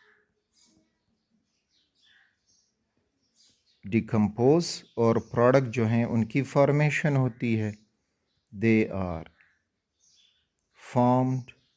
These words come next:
या आप ये कह सकते हो कि रिएक्टेंट डिसअपीयर हो रहे हैं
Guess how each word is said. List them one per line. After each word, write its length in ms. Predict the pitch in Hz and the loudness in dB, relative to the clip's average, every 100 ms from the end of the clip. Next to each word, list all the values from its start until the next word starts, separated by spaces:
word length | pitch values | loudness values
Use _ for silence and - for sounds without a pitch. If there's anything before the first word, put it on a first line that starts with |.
| _ _ _ _ _ _ _ _ _ _ _ _ _ _ _ _ _ _ _ _ _ _ _ _ _ - | _ _ _ _ _ _ _ _ _ _ _ _ _ _ _ _ _ _ _ _ _ _ _ _ _ -4
या 200 | 107 110 | 2 2
आप 260 | - 113 123 | 2 -2 2
ये 140 | 160 | 4
कह 180 | 170 139 | 4 2
सकते 360 | 123 131 - 139 | 0 -4 -4 -4
हो 60 | |
कि 220 | 120 131 120 | -2 0 2
रिएक्टेंट 680 | 110 127 - - 127 110 95 | 4 4 2 -2 2 2 2
डिसअपीयर 680 | 123 - 151 - 143 139 127 | 2 2 0 0 4 4 4
हो 240 | 123 127 | 2 4
रहे 280 | 120 120 113 | 4 4 2
हैं 400 | 113 107 - | 0 -2 -6